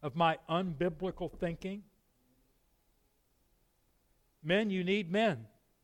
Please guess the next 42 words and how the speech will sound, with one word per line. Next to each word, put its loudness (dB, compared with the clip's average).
You -6
need 0
a 0
godly 6
brother 4
where 0
you 0
can -6
be 0
very 8
open, 6
say, 0
"You -4
know 0
what? 4
I -4
had 2
this -2
time 0
this -6
past -2
week, -6
guys." -2
When -10
you -2
pick 2
up 2
the -4
phone 4
and -8
saying, -4
I 4
just -4
need 2
to -2
run 6
this 0
by 2
you. -2
Am -8
I, -10
am, -6